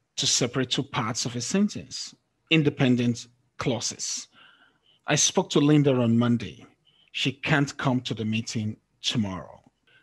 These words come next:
The hyphen is used to form compound words. Compound words are two nouns brought together to form one word. For example, "I need a part-time job. She's an African American." The dash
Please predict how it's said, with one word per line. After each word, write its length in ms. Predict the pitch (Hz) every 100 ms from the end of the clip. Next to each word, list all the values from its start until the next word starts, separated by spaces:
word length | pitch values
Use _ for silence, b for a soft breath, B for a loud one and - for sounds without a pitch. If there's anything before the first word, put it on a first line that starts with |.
| b -
The 80 | 143
hyphen 560 | 190 240 262 - 120 123
is 260 | 123 -
used 240 | 143 143 -
to 80 | 120
form 360 | - 127 131 -
compound 460 | 127 117 117 110
words. 500 | 104 95 73 - - -
Compound 400 | 151 143 139 127
words 300 | 123 117 -
are 100 | 95
two 280 | - - 202
nouns 320 | 156 139 135
brought 240 | 113 135 165
together 320 | - 120 110
to 160 | - 113
form 400 | - 135 120 139
one 260 | 117 107 104
word. 380 | 104 85 - - B B
For 140 | - 123
example, 440 | 117 123 127 190 B B B
"I 80 | 127
need 160 | 165 165
a 60 |
part-time 800 | 156 170 147 - - 143 135 110
job. 480 | - 139 113 80 - - - _ _ _ _ _ _ _ _ _ _ _ _ _ _ -
She's 400 | - 139 127 -
an 220 | 127 127 -
African 640 | 143 - 131 - 104 104 - -
American." 760 | 107 110 101 101 - - 80 - b b
The 140 | 143
dash 640 | 127 185 170 - - -